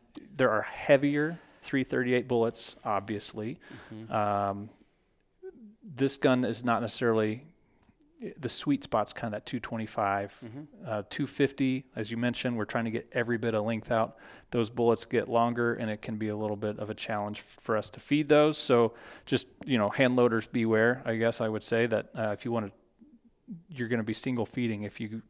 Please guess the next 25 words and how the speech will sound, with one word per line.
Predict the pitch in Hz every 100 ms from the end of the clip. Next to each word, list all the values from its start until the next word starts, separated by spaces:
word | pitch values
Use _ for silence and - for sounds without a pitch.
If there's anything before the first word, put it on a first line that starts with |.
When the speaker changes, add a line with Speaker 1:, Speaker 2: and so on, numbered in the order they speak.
| _
Speaker 1:
really | - 117 113 107 104
load | - 110 107 104 110 -
a | 110
heavy | - 110 107 107 _ _ _ _ _ -
bullet | 110 110
Speaker 2:
Yeah, | 110 156
Speaker 1:
long. | 151
Speaker 2:
we've | 202 180
loaded | 196 202 185
some | 180 170
two | - 160
fifties | 156 147 135 113
are | 127
good, | 110 127 104
but | 120
if | 110 -
you're | 160 165
really | 143 139 139 135 123
looking | 123 120 117
to, | 117 113 110 113
you | 127
know, | 120
get | 117 120
the | 113
heaviest | 95 127 127 127 123 -